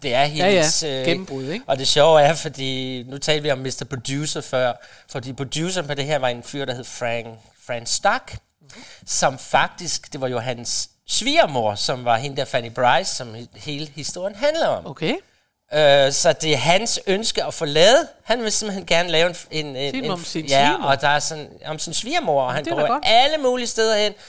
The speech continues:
Speaker 1: Også til, øh, Sondheim, for at få dem til at lave musik, og finder af lang omvej og alt muligt. Får han lavet den her. Den har en hård fødsel, øh, den skal igennem.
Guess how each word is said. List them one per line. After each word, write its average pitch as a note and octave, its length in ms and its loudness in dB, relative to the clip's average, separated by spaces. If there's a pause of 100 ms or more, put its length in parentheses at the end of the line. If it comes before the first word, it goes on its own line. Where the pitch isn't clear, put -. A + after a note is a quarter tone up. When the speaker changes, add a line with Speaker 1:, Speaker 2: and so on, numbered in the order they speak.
(360)
Speaker 1:
Også A#3+ 400 4
til, A#3 320 -2
øh, F3+ 420 0
Sondheim, F#3 500 -2
for E3+ 140 -4
at - 80 -4
få F3 120 -8
dem F#3+ 160 -6
til - 120 -8
at F3+ 60 -10
lave F3+ 120 -6
musik, F3 360 -10
og D3+ 340 -2
finder E3+ 440 -6
af D#3 220 -4
lang D#3+ 300 -2 (180)
omvej E3 300 2
og C#3 140 2
alt G3+ 120 2
muligt. F#3+ 280 -6 (360)
Får G3 180 4
han E3 120 0
lavet F3 200 6
den F#3 120 -2
her. F3+ 100 2
Den E3 160 2
har G3 200 4
en G3 80 -4
hård G#3+ 240 4
fødsel, A3 360 -6 (120)
øh, E3 200 -2
den D#3+ 140 -4
skal - 180 -2
igennem. F#3 320 -2